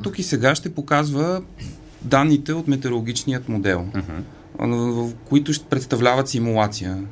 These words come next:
Speaker 1: М,
Speaker 2: Нека, това е
Speaker 1: да,
Speaker 2: ясно.
Speaker 1: да.
Speaker 2: На нашите слушатели, предполагам, че им е ясно, нали? Да не си мислят, че,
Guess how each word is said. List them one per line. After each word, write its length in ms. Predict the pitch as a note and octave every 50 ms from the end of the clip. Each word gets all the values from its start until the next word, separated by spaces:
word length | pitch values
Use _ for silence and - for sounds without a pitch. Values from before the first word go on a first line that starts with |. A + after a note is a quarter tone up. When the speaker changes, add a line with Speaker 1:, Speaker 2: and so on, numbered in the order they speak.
| - -
Speaker 1:
М, 180 | A#2 A#2+ A#2+ A#2 - - - - - - -
Speaker 2:
Нека, 340 | F#2+ F#2+ D#2+ - - G#2 -
това 240 | - - - D#2+ D#2
е 60 | F2
Speaker 1:
да, 60 | C#3
Speaker 2:
ясно. 300 | C3 A2 F2+ - G2 E2 -
Speaker 1:
да. 280 | - - E2+ G#2 F2+ E2 F#2
Speaker 2:
На 100 | G2 F#2
нашите 200 | F#2+ F#2 - -
слушатели, 320 | - - G#2 - A2 G#2
предполагам, 340 | G#2 A2 G2+ - A2 C3+ D3
че 120 | C#3 -
им 80 | G#2+ F#2+
е 40 | F#2
ясно, 260 | F2+ E2+ D#2+ - F2+
нали? 140 | F2 F2+ G2
Да 60 | G2+
не 80 | G#2+ G#2
си 120 | - -
мислят, 300 | G#2+ A2+ C3+ D3+ D3 C#3
че, 240 | C3 - C#3 C3+ B2+